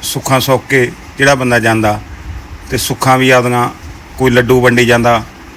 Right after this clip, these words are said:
ਸੁੱਖ ਪੂਰੀ ਹੋ ਜਾਂਦੀ ਆ, ਕੋਈ ਆਪਦਾ ਉੱਥੇ ਦਾਨ ਪਾਈ ਜਾਂਦਾ ਗੱਲੇ 'ਚ। ਤੇ ਬਹੁਤ ਵਧੀਆ, ਜਾਣੀ ਕਿ ਢੰਗ ਤਰੀਕੇ ਦੇ ਨਾਲ ਇਹ ਜਿਹੜਾ ਕੰਮਕਾਰ ਕਮੇਟੀ ਦਾ ਜਿਹੜਾ ਸਾਂਭਿਆ ਹੋਇਆ ਗਾ। ਤੇ ਵਧੀਆ ਜਗ੍ਹਾ ਜਿਹੜੀ ਉਹ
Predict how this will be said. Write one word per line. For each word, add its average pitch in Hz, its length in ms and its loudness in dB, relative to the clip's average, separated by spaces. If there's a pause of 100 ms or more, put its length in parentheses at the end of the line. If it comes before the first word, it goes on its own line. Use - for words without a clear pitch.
(120)
ਸੁੱਖ - 280 -2
ਪੂਰੀ 123 280 2
ਹੋ 120 140 2
ਜਾਂਦੀ 120 260 2
ਆ, 113 160 2 (560)
ਕੋਈ 127 240 4
ਆਪਦਾ 120 420 4 (140)
ਉੱਥੇ 127 400 0 (180)
ਦਾਨ 120 280 4
ਪਾਈ 117 240 2
ਜਾਂਦਾ 113 320 2
ਗੱਲੇ 113 300 0
'ਚ। 110 200 -4 (640)
ਤੇ 147 100 0
ਬਹੁਤ 185 500 4
ਵਧੀਆ, 190 320 4
ਜਾਣੀ 160 220 2
ਕਿ 151 120 0 (120)
ਢੰਗ 165 160 2
ਤਰੀਕੇ 131 320 -4
ਦੇ 131 100 0
ਨਾਲ 120 240 2
ਇਹ 113 140 -2
ਜਿਹੜਾ 123 160 0
ਕੰਮਕਾਰ 110 500 0 (680)
ਕਮੇਟੀ 127 320 0
ਦਾ 135 100 4
ਜਿਹੜਾ 123 160 2
ਸਾਂਭਿਆ 123 320 0
ਹੋਇਆ 123 220 0
ਗਾ। 117 180 -2 (480)
ਤੇ 139 100 0
ਵਧੀਆ 139 320 2
ਜਗ੍ਹਾ 117 260 0
ਜਿਹੜੀ 123 200 0
ਉਹ 107 260 -4